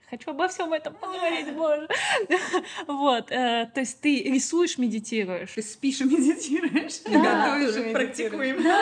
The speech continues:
Speaker 1: то есть
Speaker 2: Да, да, да.
Speaker 1: это концентрация какого-то твоего вним-, внимания
Speaker 3: На
Speaker 1: и нах-,
Speaker 3: внутреннем.
Speaker 1: да,
Speaker 2: Мгм.
Speaker 1: и находиться фокус здесь и сейчас, что не обязательно в этот момент как бы сидеть в определенной
Speaker 3: Да.
Speaker 1: позе.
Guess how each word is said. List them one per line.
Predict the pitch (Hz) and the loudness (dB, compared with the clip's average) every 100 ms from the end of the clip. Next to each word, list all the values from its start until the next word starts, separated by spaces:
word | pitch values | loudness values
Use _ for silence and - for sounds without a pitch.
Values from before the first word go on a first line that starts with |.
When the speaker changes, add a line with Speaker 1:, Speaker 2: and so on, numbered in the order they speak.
| 381 | 4
Speaker 1:
то | |
есть | 392 | 2
Speaker 2:
Да, | 247 254 | 0 -2
да, | 240 226 | -4 -6
да. | 226 - | -8 -8
Speaker 1:
это | 294 339 | -4 -4
концентрация | - 320 - 302 277 302 311 320 277 | 0 0 0 -2 -2 2 2 0 -6
какого-то | 262 233 262 240 | -8 -4 -2 -4
твоего | 226 226 220 240 | -8 -6 -4 0
вним-, | 226 214 214 | 2 2 0
внимания | 226 220 226 240 226 | 0 2 4 4 4
Speaker 3:
На | |
Speaker 1:
и | 214 | 4
нах-, | 214 | 4
Speaker 3:
внутреннем. | 226 208 185 175 170 190 | 2 0 -4 -8 -8 -4
Speaker 1:
да, | 214 214 220 | 2 4 4
Speaker 2:
Мгм. | 208 | 0
Speaker 1:
и | |
находиться | 226 220 233 233 247 - 220 202 _ _ _ _ _ _ _ | -2 -4 -8 -8 -10 -6 -6 -6 _ _ _ _ _ _ _
фокус | 262 269 262 233 | -2 -2 -2 -6
здесь | 202 190 240 233 | -6 -4 -2 -2
и | 226 | -6
сейчас, | - - 277 508 - | -12 -4 -2 -2 -6
что | - 262 | -4 0
не | 262 | 2
обязательно | 220 220 311 370 339 302 269 240 - - - | 2 2 0 0 -6 -4 -4 -4 -8 -20 -8
в | 208 | -4
этот | 262 262 | -2 0
момент | 220 220 349 359 _ _ - | 0 0 -2 -6 _ _ -10
как | 214 | -6
бы | 202 | -4
сидеть | 208 - 190 190 233 | -6 -6 -2 0 0
в | 220 | -2
определенной | 202 208 190 208 208 | -4 -2 -2 0 2
Speaker 3:
Да. | 208 | 0
Speaker 1:
позе. | 220 190 175 - | 0 0 -2 -8